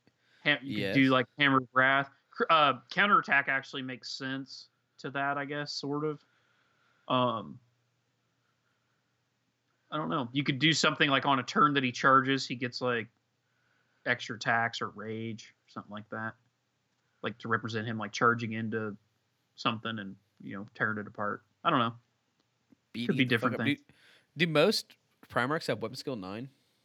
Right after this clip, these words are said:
Speaker 1: No,
Speaker 2: that pretty
Speaker 1: that's
Speaker 2: standard?
Speaker 1: see, a lot of people were kinda sh-, poo-pooing him, which, I mean, granted, these are very basic rules, but being weapon skill nine is actually a huge advantage 'cause that means he's going to hit almost all other Primarchs on threes.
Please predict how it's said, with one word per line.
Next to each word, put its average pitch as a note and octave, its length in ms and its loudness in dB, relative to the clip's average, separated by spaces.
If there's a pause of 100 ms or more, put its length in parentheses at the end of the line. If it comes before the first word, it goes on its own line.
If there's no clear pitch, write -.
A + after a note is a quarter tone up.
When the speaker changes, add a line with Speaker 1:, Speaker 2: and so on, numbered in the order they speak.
(460)
Speaker 1:
No, D#3 200 6
Speaker 2:
that A2+ 120 0
pretty C3 140 -10
Speaker 1:
that's G3+ 220 4
Speaker 2:
standard? B2+ 200 -10
Speaker 1:
see, A3+ 260 2
a G#3+ 120 6
lot A#3+ 240 4
of - 60 -4
people G3+ 220 0
were F3 140 0
kinda F3 240 0
sh-, - 220 -10
poo-pooing E3 460 -2
him, F#3 200 0
which, D3 180 -2
I D#3+ 60 0
mean, D3+ 140 0
granted, D3+ 320 6
these C#3 180 0
are C#3 160 6
very C#3 200 4
basic C3+ 320 -2
rules, C#3 300 -2
but C3 280 -4
being D#3+ 260 4
weapon D3 300 2
skill C3+ 240 0
nine C3 260 2
is A#2+ 120 -6
actually B2+ 300 -2
a - 40 -18
huge B2+ 200 -6
advantage A#2+ 440 -4
'cause B2+ 60 -12
that B2 140 -4
means B2+ 260 -4
he's A#2+ 160 -10
going C3 260 -2
to B2 180 -4
hit C3 320 0 (340)
almost B2+ 360 0
all C#3 240 4
other B2+ 160 0
Primarchs B2+ 420 0
on A#2 160 -6
threes. C3 460 0